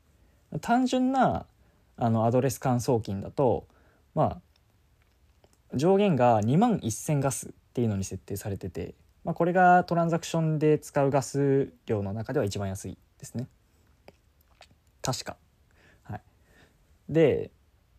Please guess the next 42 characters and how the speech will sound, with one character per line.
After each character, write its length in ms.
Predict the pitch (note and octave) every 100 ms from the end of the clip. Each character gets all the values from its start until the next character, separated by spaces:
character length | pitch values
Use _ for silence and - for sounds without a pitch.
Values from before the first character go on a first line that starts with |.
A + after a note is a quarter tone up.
| _ _ _ _ _ _ _ _ _ _ _ _ _ _ -
で、 140 | - G2
普 100 | -
通 180 | -
の 160 | A3 A3+
ア 40 |
ド 80 | G#3
レ 60 | G3+
ス 60 |
換 140 | - F#3+
算 180 | G3 F#3
金 140 | F3
が 80 | F3+
二 120 | A#2+
万 240 | A#2+ A2 F#2+
一 80 | -
千 240 | - F#2
で、 300 | - C#3+ - _ _ _ _ -
え 80 | G#2+
ー、 40 |
ユ 160 | A2 E3
ニ 120 | A#3+
ス 120 | -
ワ 60 | C4
ッ 20 |
プ 140 | -
と 120 | - G#2
か 340 | G#2 G2 F#2
カ 240 | - B2+ B2+
ー 20 |
ブ 120 | B2
と 120 | A#2
か、 420 | A2 G2 F#2+ F#2+ - _ _ _
あ 280 | - G#2+ G#2
の、 380 | G2+ G2 F#2+ -
オ 40 |
ー 20 | D#3
プ 100 | F3+
ン 60 |
ス 120 | F3 E3+
イ 40 |
に 80 | G#2+
出 160 | G2+